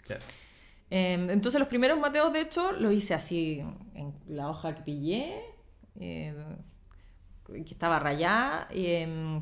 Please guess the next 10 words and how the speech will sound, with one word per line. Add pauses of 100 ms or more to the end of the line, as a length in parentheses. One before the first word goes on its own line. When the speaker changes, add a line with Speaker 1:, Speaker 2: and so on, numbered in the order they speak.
(100)
Speaker 2:
con
lápices
y
plumones,
los
primeros. (180)
Speaker 1:
Ya. (260)
Speaker 2:
Yo
diría
que